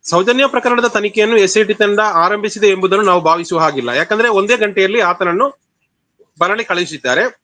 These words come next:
ಈ ಹಿನ್ನೆಲೆಯಲ್ಲಿ ಅದೇ ರೀತಿ ಧರ್ಮಸ್ಥಳ ಗ್ರಾಮದ ಇನ್ನೂ ಹಲವರನ್ನು ಕೂಡ ಇವತ್ತು ಮಾಹಿತಿ ಪಡೆಯುವುದಕ್ಕಾಗಿ ಮತ್ತು ಸ್ಟೇಟ್ಮೆಂಟ್ ಪಡೆಯುವುದಕ್ಕಾಗಿ ಎಸ್ ಐ ಟಿ ಠಾಣೆಗೆ ಕರೆಸಿದ್ದರು ಎಂಬ ಮಾಹಿತಿ ಕೂಡ ಲಭ್ಯ ಆಗ್ತಾ ಇದೆ.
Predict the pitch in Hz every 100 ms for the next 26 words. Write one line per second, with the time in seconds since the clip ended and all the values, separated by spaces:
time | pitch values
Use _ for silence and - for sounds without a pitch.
0 | - 277 233 233 214 180 175 269 220 175
1 | 233 240 240 254 202 202 233 240 214 202
2 | 214 220 202 233 175 190 208 214 220 208
3 | 240 247 _ _ _ _ _ _ 175 196
4 | 214 240 240 - 156 196 226 214 196 202
5 | 190 214 185 196 180 175 185 190 226 185
6 | 175 170 160 160 214 175 - 202 208 180
7 | 165 196 220 185 196 190 190 175 160 160
8 | 170 156 170 170 151 147 139 117 113 185
9 | 247